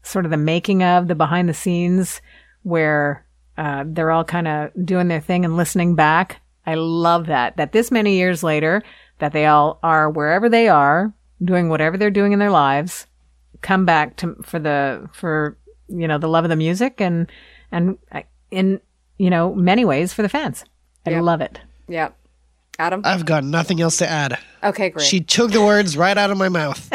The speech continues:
Speaker 2: <laughs> And I will mention that mo-, I don't know if you've seen it 'cause I follow most of the guys in the band, and most of them to a T have, like, just thanked their fans and said that it's the fans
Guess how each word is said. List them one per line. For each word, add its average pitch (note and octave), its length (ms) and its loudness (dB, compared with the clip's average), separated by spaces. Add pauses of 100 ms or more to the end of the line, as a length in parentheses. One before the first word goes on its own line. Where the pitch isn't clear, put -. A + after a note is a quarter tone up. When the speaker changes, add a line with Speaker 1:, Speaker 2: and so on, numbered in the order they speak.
(100)
Speaker 2:
<laughs> G3+ 340 -2 (300)
And A3 120 2
I A#3 80 4
will A#3+ 220 2
mention C4+ 320 2
that A3 180 2
mo-, G#3 240 2
I G3+ 60 4
don't G#3 80 2
know G#3+ 60 -2
if G#3 60 -6
you've G3+ 120 -4
seen G#3 160 0
it - 40 0
'cause F#3+ 80 -2
I G3 120 2
follow F#3+ 240 2
most F3+ 240 -2
of F#3 60 -6
the F3+ 40 -2
guys F3 220 0
in F3 60 -10
the E3 60 -8
band, E3 400 -2
and E3+ 380 -4
most F3+ 380 -2
of - 20 -4
them F#3+ 200 -4
to F#3+ 180 -4
a E3+ 60 2
T E3 400 -4
have, D#3+ 360 -6
like, D#3+ 180 -4
just D#3+ 280 -4
thanked D#3+ 280 -6
their D#3+ 120 -6
fans D#3+ 320 -2
and D#3+ 120 -8
said E3 220 -4
that D#3+ 240 -4
it's - 200 -10
the D#3+ 80 -6
fans D#3 500 -6